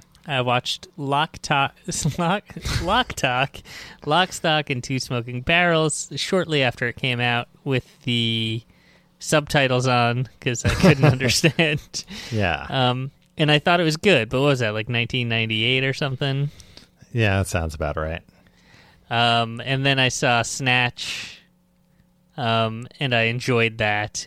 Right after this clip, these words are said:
Speaker 1: And I don't think I've seen anything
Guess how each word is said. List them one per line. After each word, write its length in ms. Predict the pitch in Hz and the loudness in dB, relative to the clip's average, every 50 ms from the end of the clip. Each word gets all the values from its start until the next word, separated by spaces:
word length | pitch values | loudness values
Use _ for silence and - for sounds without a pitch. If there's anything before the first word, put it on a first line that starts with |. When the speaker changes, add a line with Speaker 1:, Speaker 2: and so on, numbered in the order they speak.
| _ - | _ -6
Speaker 1:
And 100 | - 127 | -2 -2
I 40 | 123 | 0
don't 180 | 139 165 160 - | 0 0 -2 -2
think 180 | - - - | -4 -4 -2
I've 140 | - 143 127 | -2 -4 -4
seen 560 | - - - - 151 143 139 139 135 131 127 | -4 -10 -10 -8 -6 -4 -2 -2 -2 -2 -2
anything 920 | 120 113 117 117 117 117 117 - - 127 113 110 110 110 107 110 110 113 | -2 -2 -2 -2 -2 -2 -4 -4 -4 -2 -2 -2 -4 -6 -8 -10 -10 -12